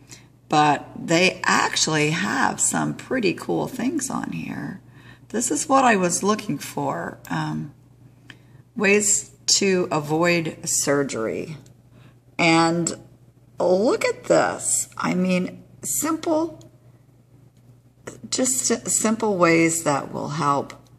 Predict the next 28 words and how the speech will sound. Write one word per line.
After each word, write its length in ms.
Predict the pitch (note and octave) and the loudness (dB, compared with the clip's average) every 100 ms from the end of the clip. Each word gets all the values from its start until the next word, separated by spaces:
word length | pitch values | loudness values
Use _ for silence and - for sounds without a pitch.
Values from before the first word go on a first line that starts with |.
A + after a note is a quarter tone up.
| - - _ | -20 -20 _
to 120 | - B2 | -6 -2
eliminate. 520 | C3+ C#3+ C#3 D#3 - | 0 0 0 -2 -2
I'm 160 | D3+ | -2
gonna 180 | F3+ G#3+ | 2 2
give 220 | G#3 G3+ | 2 2
this 240 | F#3 F#3 - | 2 0 0
a 40 | |
shot. 540 | E3 - D3+ C#3 - - | 2 4 4 2 -2 0
I'll 100 | D3+ | 2
let 220 | E3+ F3+ | 4 4
you 100 | - | 2
know 160 | F3 E3+ | 0 0
how 220 | E3+ D3+ | 0 2
it 160 | B2 B2 | 2 2
goes. 500 | F3+ F#3+ C3 C#3 - - - - - - - | 2 4 2 -2 -8 -12 -20 -20 -20 -20 0
But, 360 | E3 D#3 - - | 4 4 2 -6
um, 520 | - D3+ D3 D3 C#3+ - - _ | -2 -2 -2 -4 -10 -18 -20 _
not 180 | F#3 F#3 | 2 4
only 280 | F#3+ F#3+ F3+ | 6 4 2
did 200 | E3 E3 | 2 2
I 120 | D#3+ | 2
want 340 | D#3 D#3+ - - - | 2 0 0 -2 0
to 380 | D#2 D2+ - - _ - - - - _ | -2 -4 -8 -14 _ -20 -20 -20 -20 _
share 540 | - - - G3 F#3 E3 | 0 2 6 8 10 8
this, 500 | D#3+ E3 - - - - - - - - - | 6 6 4 -4 -8 -20 -20 -20 -20 -20 -12
um, 380 | - D#3 D3+ - - - - _ _ - - _ _ - - - - - _ | -6 -4 -4 -8 -16 -20 -20 _ _ -20 -20 _ _ -10 -10 -10 -20 -20 _
little 640 | G3+ E3 D#3+ D#3 D3 C3+ - - - _ | 0 2 2 2 0 -4 -10 -18 -20 _
article, 720 | D#3+ G3+ C#4+ - - - - | 6 8 6 0 -6 -8 -12